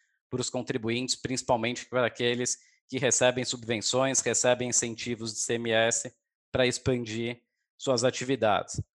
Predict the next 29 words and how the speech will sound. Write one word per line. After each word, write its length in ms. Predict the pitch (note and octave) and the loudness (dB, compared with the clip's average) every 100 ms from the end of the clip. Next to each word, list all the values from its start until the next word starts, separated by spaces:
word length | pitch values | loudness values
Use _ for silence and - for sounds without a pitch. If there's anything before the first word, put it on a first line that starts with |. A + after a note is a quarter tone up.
| _ _ _ _ _ _ _ - | _ _ _ _ _ _ _ 2
Por 140 | F3+ | 2
conta 320 | G3+ G3+ F#3+ | 2 4 4
disso, 420 | C#3 F3+ G#3 G#3 - _ _ C#3 | 4 2 0 -2 -6 _ _ 4
né, 260 | D#3 D#3 - | 6 6 4
é, 80 | D3+ | 4
é, 460 | A#2+ C#3 B2 C3+ | 6 6 6 4
é, 40 | A#2+ | 4
causou 680 | D3+ C#3 D3+ E3+ D3+ - - | 4 4 6 6 6 0 -4
grande 260 | C3 E3 D#3+ | 4 4 4
surpresa, 800 | - C#3+ C#3+ D#3+ F3 D#3 D3+ - _ _ _ | 0 0 4 6 6 4 0 -2 _ _ _
né, 280 | B2+ C3+ B2+ | 2 4 4
grande 540 | B2 C#3 D3+ C#3+ C3 | 4 2 2 0 -2
descontentamento 1300 | A2+ B2 - D3 C3+ C#3+ D3+ B2 B2 C#3+ C#3 C#3 A#2+ _ | -2 -6 0 0 2 0 2 2 2 0 -2 -8 -12 _
no 140 | B2 B2+ | -4 0
mercado, 600 | A#2 - C3 C#3 B2+ A#2+ | 0 4 6 6 4 -2
na 120 | B2+ | -2
indústria, 640 | A#2+ A#2+ C#3 D3 E3 D#3 - _ _ _ _ _ _ _ - | -2 -2 0 0 -4 -8 -12 _ _ _ _ _ _ _ -2
que 220 | D#3 E3 - _ - | 2 2 -2 _ 6
poucos 420 | D#3+ E3 D#3+ B2+ | 6 6 2 4
anos 340 | D3 D3+ C#3 | 6 4 2
depois 600 | D3 D#3 D#3 D3+ E3 - - _ - | 6 6 6 6 6 2 -4 _ 0
do 100 | C3+ | 4
advento 560 | C3 B2+ B2+ C3 C#3+ | 4 2 2 2 0
da 120 | B2 B2 | 4 6
Lei 180 | C3 | 6
Complementar 800 | C3 C3 B2 B2 B2 A#2+ C3 B2 A#2+ | 4 -2 0 0 0 0 4 4 4
cento 260 | - B2+ | -2 -4
e 40 | - | -2
sessenta, 720 | C3+ - C3 C#3 D3 E3 | -2 0 0 0 -4 -8